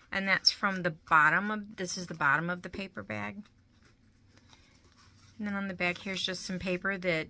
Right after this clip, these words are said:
um, they can put a photograph in or whatever they want. And there's this little thing here with a rusty paper clip.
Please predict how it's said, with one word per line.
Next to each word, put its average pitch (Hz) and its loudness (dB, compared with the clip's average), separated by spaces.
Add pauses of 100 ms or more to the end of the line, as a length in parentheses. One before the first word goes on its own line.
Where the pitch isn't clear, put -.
(120)
um, 160 -4
they 160 -6
can 160 -6 (960)
put 180 -6
a 156 -2
photograph 170 0
in 175 0
or 156 0
whatever 156 -2
they 156 -4
want. 160 -2
And 156 -4
there's 143 -8
this 151 -10
little 147 -8 (160)
thing 175 -6
here 160 -6
with 165 -8
a 170 -8
rusty 165 -8
paper 180 -8
clip. - -8